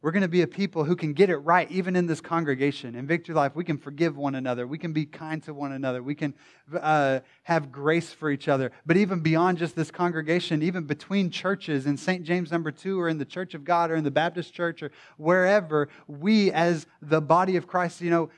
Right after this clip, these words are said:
Jesus said that the world would know his love and that they would see his love by our unity, by our oneness.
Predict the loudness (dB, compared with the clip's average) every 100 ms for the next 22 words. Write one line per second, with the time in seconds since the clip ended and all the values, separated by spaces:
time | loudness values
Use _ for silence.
0 | _ -2 0 0 0 2 2 0 0 0
1 | 0 0 4 4 4 2 2 2 4 4
2 | 2 4 4 4 4 2 2 0 0 -6
3 | 0 2 2 4 4 4 2 2 2 0
4 | -2 -4 -2 -2 -2 0 0 -2 -2 0
5 | 0 -2 -10 -14